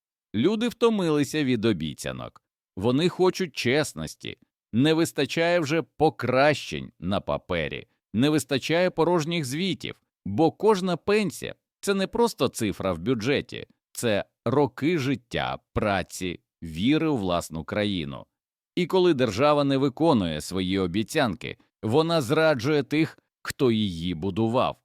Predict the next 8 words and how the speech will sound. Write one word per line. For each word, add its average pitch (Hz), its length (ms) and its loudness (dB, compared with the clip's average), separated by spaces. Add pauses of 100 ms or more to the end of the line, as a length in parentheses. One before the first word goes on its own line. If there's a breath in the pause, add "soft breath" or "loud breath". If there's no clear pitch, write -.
(460)
Мінімальна 156 680 2
пенсія 95 520 -2 (100)
у 147 100 4
чотири 143 500 0
тисячі 82 760 -4 (120)
може 185 420 2
стати 185 460 -2
реальністю, 190 880 0